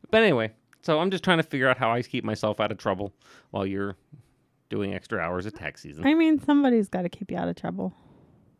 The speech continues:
Speaker 1: And apparently it's gonna be me.
Speaker 2: Apparently it's gonna be you.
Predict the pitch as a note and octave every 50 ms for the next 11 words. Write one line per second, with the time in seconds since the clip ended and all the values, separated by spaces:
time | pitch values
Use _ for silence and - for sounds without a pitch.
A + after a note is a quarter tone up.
0 | _ _ _ _ - - G2+ E2 F2 E2+ F2 F#2+ G2 G2+ - - C3 A#2 C#3+ F3
1 | A3 A3 E3 _ _ _ _ _ _ _ _ _ - - - - _ _ _ _
2 | - B3 A#3 - - G#3+ G#3+ A3 A#3+ B3+ B3+ B3+ B3+ B3+ B3+ - - - - B3
3 | C4 C4 C4 C4+ C4+ C4+ C4+ C#4 C4+ A3+ G3+ F#3+ G3 G3+